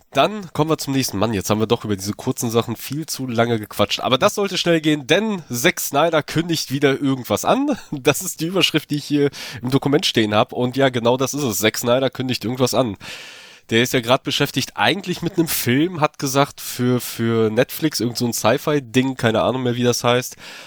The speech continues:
äh, wo er auch irgendwie ständig irgendwelche Schnipsel und Bilder, die nichts aussagen, irgendwie postet, hat angekündigt, dass es dazu <laughs> irgendein Spiel geben soll,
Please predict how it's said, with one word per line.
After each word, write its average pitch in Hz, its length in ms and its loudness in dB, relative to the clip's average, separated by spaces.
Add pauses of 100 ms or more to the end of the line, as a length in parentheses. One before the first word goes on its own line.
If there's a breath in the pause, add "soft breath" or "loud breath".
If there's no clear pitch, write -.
(120)
äh, 117 320 2
wo 113 120 2
er 110 40 2
auch 113 180 0
irgendwie 120 200 -6
ständig 120 360 2
irgendwelche 117 380 0
Schnipsel 123 460 0
und 113 160 -2 (120)
Bilder, 127 300 2
die 110 140 -8
nichts 120 340 -2
aussagen, 120 560 2
irgendwie 117 220 -8
postet, 123 600 -2
hat 110 260 0
angekündigt, 123 520 4
dass 233 120 2
es 277 120 4
dazu 240 340 4
<laughs> - 20 0
irgendein - 260 2
Spiel 160 380 0
geben 165 280 2
soll, 143 440 2